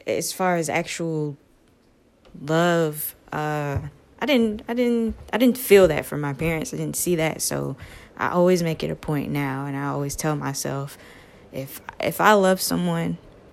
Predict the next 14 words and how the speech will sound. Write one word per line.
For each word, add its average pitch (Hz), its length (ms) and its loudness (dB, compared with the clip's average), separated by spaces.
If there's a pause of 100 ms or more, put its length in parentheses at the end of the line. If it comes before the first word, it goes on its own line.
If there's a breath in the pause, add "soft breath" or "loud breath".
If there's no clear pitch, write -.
(760)
no 180 180 4
matter, 165 640 2
I've, 160 280 0
I, - 120 -2 (200)
I've 165 200 -2
been 180 160 2
in 170 100 2
relationships 160 800 0
where 147 420 0 (260)
the - 80 2
love 165 300 8
was 151 140 -2
not 151 200 2
mutual. 151 480 -4